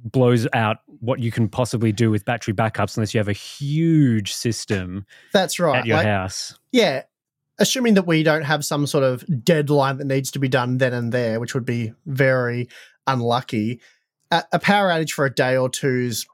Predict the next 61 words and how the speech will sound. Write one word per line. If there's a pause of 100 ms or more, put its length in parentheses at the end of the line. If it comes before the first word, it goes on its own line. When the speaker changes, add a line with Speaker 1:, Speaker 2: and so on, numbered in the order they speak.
(120)
Speaker 2:
you
know,
no
big
deal,
right?
You
go
and
you
do
a
few
things,
you,
you
do
Speaker 1:
Yeah.
Speaker 2:
some
stuff
that
you've
been
meaning
to
do
for
a
while,
you
go
do
that,
and (380)
before
you
know
it,
you
come
back,
the
power's
back
on,
and (160)
away
you
go. (400)
But
when
it's (100)
three,
four,
five
a
week, (100)
maybe
two
weeks,
then